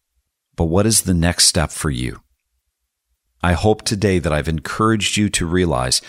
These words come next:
that your focus affects your destiny. And if you focus on the right things, you can have the most luxurious retirement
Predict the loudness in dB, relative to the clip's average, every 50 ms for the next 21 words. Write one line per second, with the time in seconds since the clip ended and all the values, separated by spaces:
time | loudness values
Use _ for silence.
0 | -16 -20 -20 -20 -14 _ -6 -4 -2 -2 -2 -2 -2 0 2 2 2 2 0 -4
1 | 0 0 0 0 0 -4 -8 _ _ _ _ _ _ _ _ _ _ _ _ _
2 | _ _ _ _ _ _ _ _ -10 -8 -4 -2 -2 0 0 0 0 0 0 0
3 | 0 2 2 0 0 -2 -4 -8 -10 -12 _ _ _ _ _ _ _ _ _ _
4 | _ _ _ _ -2 -2 -2 0 -2 -4 -2 2 2 2 2 2 2 2 2 2
5 | 2 0 2 2 0 0 -2 -4 -4 -2 -2 0 0 0 -2 -2 -4 -4 -8 -16
6 | -18 -20 -20 -10 -4 -2 -2 0 0 0 0 2 0 0 0 0 0 2 2 2
7 | 2 0 2 0 0 0 0 -2 0 2 4 4 4 4 2 2 2 2 0 0
8 | 0 -2 -2 -2 -4 -2 0 0 0 0 -2 -4 -6 -10